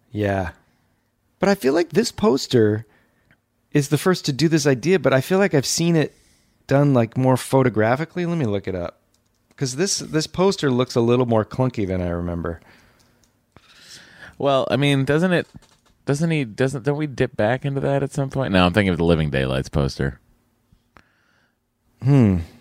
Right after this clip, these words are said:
Speaker 1: I guess, I guess
Speaker 2: But this
Speaker 1: not.
Speaker 2: one has your, your, it has a new Lotus, has a Citrian, has a, has an Olympic, uh, decathlon, decathlete. You
Speaker 1: Yeah.
Speaker 2: got yourself, uh, underwater, uh, monster suit.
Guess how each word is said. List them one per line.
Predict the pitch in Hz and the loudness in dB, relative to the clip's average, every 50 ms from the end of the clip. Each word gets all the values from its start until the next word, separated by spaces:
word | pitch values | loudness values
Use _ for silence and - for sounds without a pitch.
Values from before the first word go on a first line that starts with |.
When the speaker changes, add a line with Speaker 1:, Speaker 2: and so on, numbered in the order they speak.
| _ - - | _ -8 -6
Speaker 1:
I | 117 127 | -4 -4
guess, | 135 160 170 - - - - _ _ _ _ _ _ - | -4 -4 -6 -6 -8 -10 -12 _ _ _ _ _ _ -12
I | - 120 | -10 -10
guess | 135 156 | -4 -2
Speaker 2:
But | 147 127 | -2 0
this | 135 180 - - | 0 0 0 0
Speaker 1:
not. | 214 208 | 2 2
Speaker 2:
one | 180 | 2
has | 160 147 131 123 113 | 4 2 2 2 2
your, | 113 104 101 - | 2 4 4 4
your, | - - 98 95 | 2 2 2 2
it | - - 101 | 2 2 2
has | 98 98 95 90 | 2 2 2 2
a | 95 | 0
new | 95 110 113 | 2 2 4
Lotus, | 113 107 101 101 98 104 101 - | 4 4 4 4 2 0 -2 -2
has | 98 85 73 | -2 -2 -2
a | 78 | -2
Citrian, | - - - 117 - - - 117 107 104 104 98 101 | -2 0 0 0 0 0 0 0 0 0 -2 -2 -2
has | 98 98 90 87 78 87 | 0 0 0 0 0 0
a, | 80 76 73 69 65 | 0 0 0 -2 -4
has | 78 85 85 76 | -4 -4 -4 -4
an | 82 73 | -4 -4
Olympic, | 73 76 90 104 110 110 - 95 90 - - - 85 | -4 -2 0 0 0 2 2 0 0 -2 -2 0 0
uh, | 73 64 60 57 53 50 50 50 50 50 50 50 50 50 50 50 - | 2 2 2 0 -2 -4 -4 -4 -6 -6 -6 -6 -8 -8 -10 -10 -10
decathlon, | 85 - 87 - - 117 107 104 104 101 107 104 98 98 95 92 - - - | -10 -10 -10 -4 -2 0 2 2 0 0 -4 -2 0 0 0 0 -2 -2 -4
decathlete. | 101 - - 110 107 101 107 107 - 104 101 101 101 101 101 - - - - - - - - - - - - _ - - | -6 -4 -2 -2 0 0 0 -2 -2 -2 0 2 2 2 2 0 -4 -10 -20 -20 -20 -20 -20 -20 -20 -20 -20 _ -8 -4
You | - 95 | -4 0
Speaker 1:
Yeah. | 95 | 0
Speaker 2:
got | 95 92 - | 2 0 0
yourself, | 62 90 90 - - 98 90 87 82 - 92 | 0 -2 -4 -2 0 2 2 0 0 -2 0
uh, | 87 73 71 67 - - | 0 0 0 0 -2 0
underwater, | - 110 110 101 95 90 92 95 95 95 95 92 90 90 90 85 - - - _ _ _ - | 0 0 2 2 2 2 2 2 2 4 4 4 4 2 2 0 -4 -10 -20 _ _ _ -4
uh, | 78 71 67 60 55 53 53 - - - - - - - - - - - - 50 50 - - - - - - - - | 0 0 0 0 0 -2 -2 -4 -6 -6 -6 -6 -8 -8 -8 -8 -8 -6 -4 -4 -4 -4 -4 -4 -4 -4 -6 -8 -8
monster | 73 76 101 110 113 110 - 117 104 | -6 -2 -2 0 0 0 -2 -4 -4
suit. | - - 117 110 107 110 | -2 0 0 0 0 -2